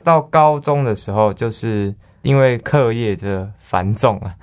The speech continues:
实在是没空搞笑了，对，所以大家也是普遍觉得我都是这个很文静的这样子，对。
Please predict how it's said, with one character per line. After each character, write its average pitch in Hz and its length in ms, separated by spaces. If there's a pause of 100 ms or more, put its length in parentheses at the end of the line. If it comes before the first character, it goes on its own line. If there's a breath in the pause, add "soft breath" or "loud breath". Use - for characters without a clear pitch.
(180 soft breath)
实 - 160
在 110 160
是 107 200
没 98 220
空 107 300
搞 - 260
笑 - 320
了， - 140
对， 107 200
所 120 180
以 110 100 (240 loud breath)
大 135 160
家 131 120
也 117 160
是 110 100
普 110 240
遍 117 240
觉 95 160
得 92 140
我 90 100
都 104 200
是 107 260 (220 soft breath)
这 101 120
个 95 120
很 90 240
文 90 260
静 98 300
的 80 80
这 85 100
样 85 200
子， 85 180
对。 85 240